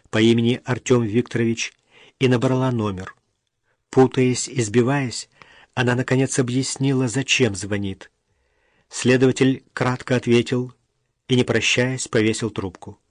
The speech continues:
Даша посидела на диване, слушая гудки в телефоне, потом спохватилась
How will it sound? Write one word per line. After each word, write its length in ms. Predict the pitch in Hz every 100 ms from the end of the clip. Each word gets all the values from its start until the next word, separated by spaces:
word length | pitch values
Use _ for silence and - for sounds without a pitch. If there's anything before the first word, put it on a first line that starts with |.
| _ _ _ _ _ _ _ _
Даша 340 | 95 117 -
посидела 480 | 120 113 120 127 131
на 100 | 113
диване, 440 | 101 107 120 123 127
слушая 540 | - 113 120 - 117
гудки 420 | 98 110 - -
в 80 | 110
телефоне, 600 | - 98 - 117 127 127 - _ _ _ _ _ _
потом 240 | - 131 127
спохватилась 840 | - 123 131 120 147 139 135 -